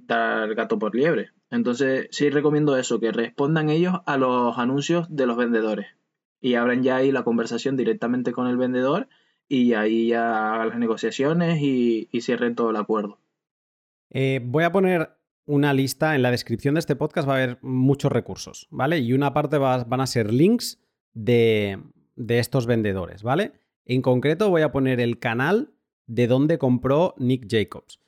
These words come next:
Speaker 2: Yo desde que me lo mencionó en diciembre llevo haciendo seguimiento, porque además me activé las alarmas y las tengo activas todavía.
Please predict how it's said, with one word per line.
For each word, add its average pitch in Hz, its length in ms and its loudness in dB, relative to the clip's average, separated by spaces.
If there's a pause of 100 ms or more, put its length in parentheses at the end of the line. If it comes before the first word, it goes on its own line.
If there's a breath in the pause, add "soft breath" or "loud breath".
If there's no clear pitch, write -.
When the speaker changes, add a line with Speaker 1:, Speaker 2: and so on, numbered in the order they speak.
(220)
Speaker 2:
Yo 131 260 4
desde 151 240 0
que 139 100 -4
me 127 120 2
lo 120 80 0
mencionó 117 640 -2
en 117 300 -6
diciembre 165 720 -2
llevo 127 260 -2
haciendo 120 300 -2
seguimiento, 120 500 0
porque 113 140 0
además 117 180 -2
me 117 80 -2
activé 110 260 -4
las 123 160 -4
alarmas 139 400 -2
y 104 300 -10
las 95 300 -10
tengo 107 240 -4
activas 110 340 -4
todavía. 117 480 0